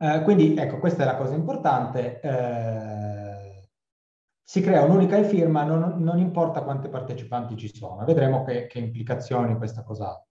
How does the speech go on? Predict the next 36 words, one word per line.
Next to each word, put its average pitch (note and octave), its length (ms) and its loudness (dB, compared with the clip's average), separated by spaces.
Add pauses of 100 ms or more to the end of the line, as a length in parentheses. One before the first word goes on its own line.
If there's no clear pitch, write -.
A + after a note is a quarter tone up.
(480)
Di D#3+ 140 4
nuovo E3+ 500 6
nella, C3 600 2
nella C#3 260 2
verifica, D3+ 1120 0
eh, A#2+ 40 -12
qui C3 380 -6
appunto C3 460 -8 (580)
forse C#3 280 -4
non C3+ 160 2
è C#3 80 4
molto C3+ 320 2
chiaro, C#3 360 2
ma, A#2 420 -8 (120)
eh, C3 320 -4
in C#3 60 0
realtà D3+ 360 4
c'è C#3 140 -2
un'unica C3+ 480 0
chiave A#2+ 240 -6
pubblica, G#2+ 540 -8
quindi, A#2+ 540 -4 (100)
eh, C#3+ 80 -8
data B2+ 1300 0
la C3+ 120 -6
verifica C#3+ 440 -4
è - 20 -10
molto C3+ 240 -8
simile, C#3 600 -4
data D3 460 -2
la C#3+ 120 -2
firma, C#3 360 -4
data C3+ 240 -4
la B2 100 -6
chiave C#3+ 280 -4
pubblica, B2 640 -8